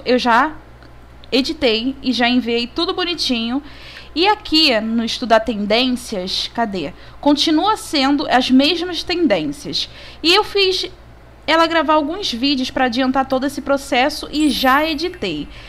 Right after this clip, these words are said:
Ela gravou um vídeo de confiante, de viagem que já tava antigo, foi quando o drone s-, se perdeu. Um vlog feliz e outro de dicas de beleza. Então a gente vai tá enviando o confiante e o dicas de beleza, porque são as tendências do momento.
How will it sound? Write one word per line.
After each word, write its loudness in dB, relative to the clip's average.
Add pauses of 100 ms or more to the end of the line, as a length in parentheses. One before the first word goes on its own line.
(140)
Ela 4
gravou 0
um -4
vídeo -8
de -4
confiante, 0 (460)
de 2
viagem 4
que -2
já 0
tava 2
antigo, 0
foi -2
quando -4
o -4
drone 0
s-, -12 (320)
se -4
perdeu. -2 (920)
Um 0
vlog 2
feliz 0
e 0
outro -2
de -4
dicas 0
de 0
beleza. 0
Então -2
a 2
gente -2
vai 0
tá 2
enviando 0 (300)
o -6
confiante 2
e 0
o 0
dicas -2
de -2
beleza, 0
porque -2
são -2
as 0
tendências -2
do -2
momento. -4